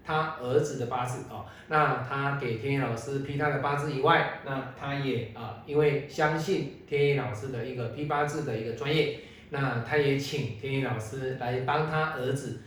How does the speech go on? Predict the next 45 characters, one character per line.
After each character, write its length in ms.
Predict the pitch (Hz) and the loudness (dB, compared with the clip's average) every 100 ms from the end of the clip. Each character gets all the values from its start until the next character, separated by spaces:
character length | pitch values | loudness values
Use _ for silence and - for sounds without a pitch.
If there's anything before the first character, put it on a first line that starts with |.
| - | -14
做 320 | - 160 131 | 4 6 6
一 220 | 120 127 123 | 4 -2 -2
个 140 | 113 | -2
八 440 | - 139 139 139 | 0 2 2 0
字 280 | 135 143 120 | -2 -4 -4
的 220 | 117 104 | -4 -4
一 120 | 113 113 | -6 -6
个 80 | |
批 120 | 113 160 | 0 2
命， 220 | 190 165 - - - | 2 0 -8 -16 0
那 300 | 156 147 127 | 2 2 -2
以 60 | 113 | -8
及 300 | 113 113 - | -8 -10 -6
规 360 | 160 156 147 147 | 6 6 6 2
划 360 | 160 139 - - | 0 0 0 -4
他 260 | 139 139 175 | -4 -4 2
未 200 | 160 135 | 4 6
来 240 | 123 117 | 4 0
的 180 | 123 113 | 0 -2
一 220 | 113 127 | -2 -4
个 340 | 127 - - - - - - - | -2 -2 -4 -10 -18 -20 -20 -8
人 120 | 233 - | -4 0
生 160 | 185 180 180 - | 2 2 0 -4
要 180 | 156 123 | -6 -4
走 240 | 117 - 90 | -4 -8 -8
什 120 | - | -8
么 60 | |
样 180 | 113 135 | -4 -2
的 120 | 120 | -2
一 80 | 110 | -2
个 80 | 113 | -4
道 260 | 123 127 135 | -2 0 0
路， 120 | - - - | -2 -6 -8
以 100 | 139 | -6
及 380 | 131 131 127 - - | -4 -4 -6 -8 -12
他 220 | - 165 | 0 0
当 260 | 165 160 165 | 2 0 4
妈 140 | 185 | 4
妈 260 | 190 196 196 | 6 6 6
的 180 | 156 - | 4 2
这 120 | 143 | 0
个 480 | 143 123 113 107 - - - - - - - - - - - - - - - - - - - | 0 -2 -2 -4 -10 -16 -18 -20 -20 -20 -20 -20 -20 -20 -20 -20 -20 -20 -20 -20 -20 -6 4
个 160 | 170 | 6
人 180 | 131 127 | 6 4
呢， 260 | 127 127 | -2 -4